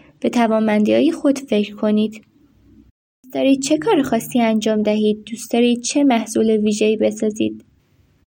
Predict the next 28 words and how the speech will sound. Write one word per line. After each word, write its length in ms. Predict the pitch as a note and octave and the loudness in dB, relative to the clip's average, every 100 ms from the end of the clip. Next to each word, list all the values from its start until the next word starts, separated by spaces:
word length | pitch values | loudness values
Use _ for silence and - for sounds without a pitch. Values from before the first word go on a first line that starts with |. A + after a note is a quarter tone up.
| _ _ - | _ _ -8
درست 400 | C4+ F4 F#4 - | -4 -2 -2 -2
زمانی 400 | A#3+ B3 C4+ B3 | 2 4 4 2
که 160 | G#3+ | 0
دست 280 | G#3+ B3 B3+ | 0 -2 0
از 160 | G#3+ A3 | -2 0
نسخه 480 | A3 A3 - - | -2 -4 -6 -4
برداری 560 | G#3+ G#3 G#3 G#3 G#3+ C4 | 0 2 0 0 0 2
از 180 | A3 G#3 | 0 -2
دیگران 440 | G#3+ A3 G#3+ G#3+ | -2 0 2 2
برمی‌داریم، 840 | G#3+ G#3+ A3 G#3+ G#3+ G#3+ A#3+ D#4 | 2 0 0 -2 0 2 2 0
جذبه 560 | D#4+ A#3 A3 G#3+ A#3 E4+ | 0 -2 0 0 2 2
درون 400 | D#4 B3+ B3 B3 | 4 4 4 4
ما 180 | A#3+ A#3 | 4 4
می‌درخشد. 800 | A3+ G#3 G3+ G3+ G#3 - A3 A3 - _ _ _ _ _ _ _ | 2 2 4 2 0 -2 -4 -4 -10 _ _ _ _ _ _ _
می‌توانیم 720 | A#3 B3+ C4 - G#3+ G#3+ G#3+ G#3+ | -8 -6 -4 -4 -2 0 0 0
بر 180 | G#3+ - | 0 0
اساس 400 | A3+ A3 B3+ B3+ | -4 -2 -2 -2
خواسته‌های 680 | A3 - A3 - G#3+ A#3+ A#3+ | -4 -4 -6 -4 -4 0 0
حقیقی 560 | A3 A3 A3 A3 A#3+ F#4 - | 0 -2 -2 0 2 0 2
خویش 280 | C#4 C#4 C#4 | 2 2 0
نوآوری 640 | A#3 A3 A3 G#3+ G3+ A3 | 2 2 2 2 2 2
داشته 380 | G#3+ G#3 - G#3+ | 0 -2 0 0
باشیم. 520 | A3 A3 - A3+ - _ _ _ _ _ _ _ _ _ _ | 0 -2 -4 -6 -8 _ _ _ _ _ _ _ _ _ _
شما 300 | - B3 A#3+ | -8 -2 2
می‌توانید 720 | B3 C4 C4+ C4 C4+ C4+ C4+ | 2 2 2 2 2 2 0
چه 140 | - D4+ | 0 0
چیزی 340 | D4+ C#4 A3+ | 2 0 0
خلق 380 | A3 G#3 G#3+ | -2 -2 -2